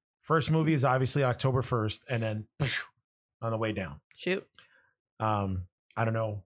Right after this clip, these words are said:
Speaker 1: what day of the week
Speaker 2: Yeah,
Speaker 1: the
Speaker 2: I
Speaker 1: third
Speaker 2: don't
Speaker 1: or fourth
Speaker 2: know.
Speaker 1: or the eighteenth falls on,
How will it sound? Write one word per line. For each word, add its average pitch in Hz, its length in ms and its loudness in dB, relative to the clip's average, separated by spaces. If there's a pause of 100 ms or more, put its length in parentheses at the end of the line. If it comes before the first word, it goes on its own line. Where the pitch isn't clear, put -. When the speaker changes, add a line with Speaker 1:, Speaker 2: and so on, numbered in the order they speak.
Speaker 1:
what 110 160 -2
day 110 100 -2
of 98 80 -2
the 95 60 -2
week - 440 -2 (520)
Speaker 2:
Yeah, 175 160 2
Speaker 1:
the 147 60 2
Speaker 2:
I 160 80 4
Speaker 1:
third 135 220 2
Speaker 2:
don't 127 40 0
Speaker 1:
or 110 80 -2
fourth 170 340 0
Speaker 2:
know. 123 60 -2
Speaker 1:
or - 20 -2
the 107 140 0
eighteenth 160 380 0
falls 196 300 2
on, 294 260 0